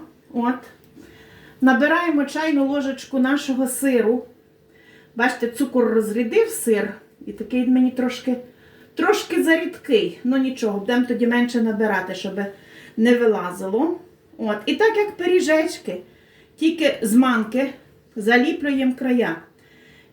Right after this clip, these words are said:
За, за, я кажу, припорішу-, припорошуйте собі пальці в борошно.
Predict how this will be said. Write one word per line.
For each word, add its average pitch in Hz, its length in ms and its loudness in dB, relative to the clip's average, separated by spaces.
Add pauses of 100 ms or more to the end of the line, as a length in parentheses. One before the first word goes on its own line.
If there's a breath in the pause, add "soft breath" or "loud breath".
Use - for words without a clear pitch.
(200)
За, 233 300 4 (880)
за, 214 320 2 (140)
я 233 140 -2
кажу, 233 300 0
припорішу-, 262 680 0
припорошуйте 277 920 0
собі 262 300 -2
пальці 254 680 0 (2000 soft breath)
в 202 120 2
борошно. 220 800 2